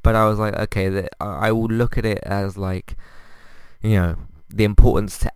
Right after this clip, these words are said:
Eleanor, 'cause that's really the kind of driving force, 'cause that's, you know, the reason that they're going to see her and stuff, uh, and the reason the show has brought the whole thing up, I suppose." I mean, I know the objective is to get the mother into the good place,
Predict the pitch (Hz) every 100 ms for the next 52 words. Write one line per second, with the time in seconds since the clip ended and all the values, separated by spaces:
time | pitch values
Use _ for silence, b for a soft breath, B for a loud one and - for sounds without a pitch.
0 | - 104 98 87 85 - 98 98 - 98
1 | 104 98 95 95 - 95 92 90 95 90
2 | 87 85 - 98 82 - - 87 - -
3 | 85 82 87 95 85 87 85 90 90 90
4 | 87 - 101 98 87 87 - 92 90 -
5 | - 90 90 76 98 104 104 90 90 87
6 | 110 95 92 90 - - - - - -
7 | - - - - 90 - 85 - 87 92
8 | 95 - - - 85 87 113 127 127 131
9 | 117 101 - - 104 - - 90 - -
10 | 92 - 85 - 95 90 90 90 90 -
11 | 87 92 - 87 87 -